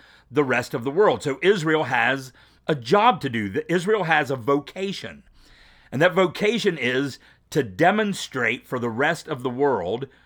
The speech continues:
the unconditional, all-encompassing, generous, merciful, kind, compassionate,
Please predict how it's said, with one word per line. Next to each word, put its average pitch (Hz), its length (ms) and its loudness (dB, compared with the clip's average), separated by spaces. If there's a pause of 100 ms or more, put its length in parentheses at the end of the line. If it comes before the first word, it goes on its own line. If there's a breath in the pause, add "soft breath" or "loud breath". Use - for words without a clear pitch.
(280 soft breath)
the 113 560 -4 (160)
unconditional, 175 1300 -2 (500 soft breath)
all-encompassing, 165 1400 0 (460 soft breath)
generous, 175 880 2 (340)
merciful, 160 1000 -2 (240)
kind, 160 720 -4
compassionate, 147 1000 -2